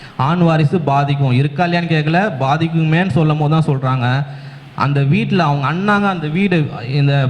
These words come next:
பெண், அதாவது தங்கச்சி கொடுத்துட்டு இருக்கிறாங்க ரெண்டு பேரும் சேர்ந்து. அந்த வீடு அவங்க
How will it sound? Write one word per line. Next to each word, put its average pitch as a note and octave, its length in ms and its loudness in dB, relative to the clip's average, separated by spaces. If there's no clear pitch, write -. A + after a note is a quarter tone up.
பெண், F3 220 -2
அதாவது C3+ 380 0
தங்கச்சி F#3+ 380 -2
கொடுத்துட்டு E3+ 340 -2
இருக்கிறாங்க D3 340 -2
ரெண்டு D3 160 -2
பேரும் D#3+ 300 -2
சேர்ந்து. D#3 300 0
அந்த B2+ 180 0
வீடு G3+ 220 0
அவங்க D3+ 160 2